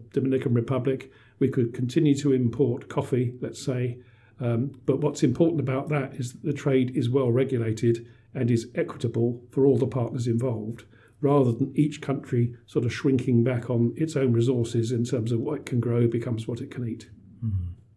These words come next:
Speaker 2: So what political or environmental circumstances then might threaten our f-, food security?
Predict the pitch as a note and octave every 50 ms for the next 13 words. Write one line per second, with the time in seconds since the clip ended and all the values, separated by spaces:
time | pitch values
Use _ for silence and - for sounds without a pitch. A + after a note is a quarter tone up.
0 | _ _ _ - - - - - - - - D3 D#3 G#3+ A3 A3 - F#3 F3+ F3+
1 | D#3+ C#3+ - D3+ D3 C#3+ C3+ C3+ A#2+ C3+ B2+ B2 B2+ B2 A#2+ A#2 A2+ - - -
2 | - - - A#2 A2 A2 - A2 G2 G#2 - - G#2+ G2 G2 - - G#2 G2+ -
3 | - - A2 G#2+ G2+ G2 G2 - - - _ _ _ - A2 A2 A2 A2 - -
4 | - A2+ A#2 A#2 - G#2+ F#2+ - - - - G2+ F#2+ G2 - - - - _ -
5 | - G2 G2 - - G#2 - - G#2+ G2 G2 - - - G2 -